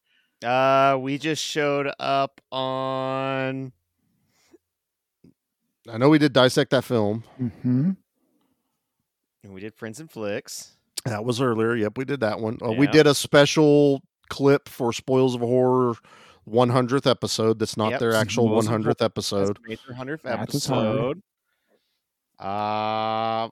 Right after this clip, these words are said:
Speaker 1: I feel like I'm forgetting something, so you can send all the angry emails to Pete.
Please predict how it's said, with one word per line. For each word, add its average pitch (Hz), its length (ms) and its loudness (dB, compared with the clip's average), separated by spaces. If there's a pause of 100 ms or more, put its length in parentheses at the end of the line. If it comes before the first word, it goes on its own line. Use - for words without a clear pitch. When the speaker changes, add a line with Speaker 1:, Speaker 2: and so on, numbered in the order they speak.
Speaker 1:
I 107 180 -8
feel 131 340 -8
like 147 220 -8
I'm 160 240 -8
forgetting 131 580 -4
something, 131 800 -8
so 113 960 -4
you 110 180 -4
can 131 120 -12
send 120 220 -6
all 117 120 0
the 117 160 -6
angry 117 340 -6
emails 117 420 -6
to 104 80 -10
Pete. - 260 -4